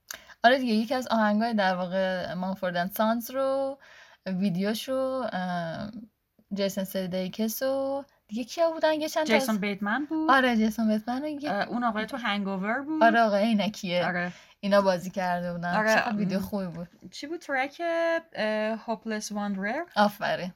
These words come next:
Speaker 2: آره.
Speaker 1: چه خوب یادته.
Speaker 2: <laughs> اه، دوست داشتم یه سری، اه، فکت توی این قسمت در مورد سریال بگم.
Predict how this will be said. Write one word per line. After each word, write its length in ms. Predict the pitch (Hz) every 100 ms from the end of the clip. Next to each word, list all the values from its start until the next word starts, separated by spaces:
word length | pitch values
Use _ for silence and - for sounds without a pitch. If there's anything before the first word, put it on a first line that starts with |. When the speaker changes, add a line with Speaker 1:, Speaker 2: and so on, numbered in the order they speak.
| -
Speaker 2:
آره. 100 | 190
Speaker 1:
چه 100 | 220
خوب 240 | 226 262 262
یادته. 400 | 190 - 180 180
Speaker 2:
<laughs> 1500 | 180 185 214 254 - _ - - - - - - - -
اه، 220 | - 214 208
دوست 260 | - 233
داشتم 240 | 294 294 285
یه 60 |
سری، 280 | 294 269 269 -
اه، 240 | 151 214 208
فکت 500 | - 233 233 - - _
توی 100 | -
این 180 | 165 175
قسمت 320 | 180 180 185
در 180 | 180 175
مورد 200 | 175 170
سریال 380 | 175 180 165 170
بگم. 440 | 175 170 170 170